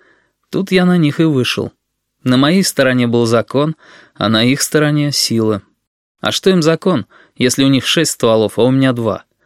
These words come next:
Долго мы стояли друг против друга, беседовали. Многими любезностями обменялись».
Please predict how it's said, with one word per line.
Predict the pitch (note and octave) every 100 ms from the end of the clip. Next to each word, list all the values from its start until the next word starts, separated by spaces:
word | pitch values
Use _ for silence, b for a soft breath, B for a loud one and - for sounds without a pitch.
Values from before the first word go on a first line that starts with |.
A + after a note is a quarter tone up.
| _ _ _ -
Долго | D#3+ F3+ F3 F#3+
мы | G3
стояли | - E3+ E3 C#3+ G#2
друг | B2 C3
против | - A#2+ B2+
друга, | B2 B2 A2+ G#2+
беседовали. | G#2+ B2 C3+ G#2 G2 - - _ _ _ _
Многими | B2 C3+ C3+ C3 D3
любезностями | D3+ D3+ C3+ A#2 A#2+ - B2 A#2
обменялись». | A2 A#2 A2+ G#2 F#2+ -